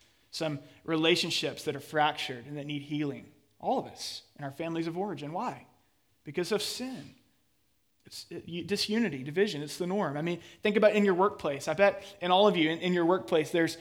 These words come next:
kinda, you know, some of those awkward relationships that you have to tiptoe around a bit. You have to be really careful, um, y-, yeah, what you say and how you act. And because, why? D-, disunity and disconnection and, and getting fragmented from people and making assumptions and judgments and putting up walls.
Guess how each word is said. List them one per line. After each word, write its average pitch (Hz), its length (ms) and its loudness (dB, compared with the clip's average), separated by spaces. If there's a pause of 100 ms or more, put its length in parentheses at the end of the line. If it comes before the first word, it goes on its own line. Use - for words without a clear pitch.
(180)
kinda, 175 160 0
you 180 80 2
know, 175 80 2
some 190 160 2
of 180 60 6
those 170 240 4
awkward 170 440 4
relationships 160 800 0
that 180 140 -6
you 170 80 2
have 165 100 4
to 165 140 2 (260)
tiptoe 208 440 4
around 175 380 6
a 190 60 6
bit. 196 240 6
You 180 80 -4
have 170 120 -2
to 175 60 -2
be 165 140 6
really 170 220 4
careful, 190 580 4 (280)
um, 170 260 4
y-, 175 160 0
yeah, 175 180 4
what 170 220 0
you 165 60 -4
say 185 360 4
and 170 80 0
how 175 80 2
you 170 200 8
act. 185 380 8
And 147 120 -4 (200)
because, 175 460 4
why? 214 320 0
D-, 160 160 0
disunity 202 640 2
and 160 100 -4
disconnection 196 680 0
and, 156 160 -6
and 170 180 -6
getting 202 200 2
fragmented 190 680 0
from 165 160 -6
people 208 380 0
and 156 100 -2
making 185 260 0
assumptions 175 640 0
and 160 140 -6
judgments 185 480 2
and 165 120 -8
putting 208 220 0
up 190 140 4
walls. 190 560 4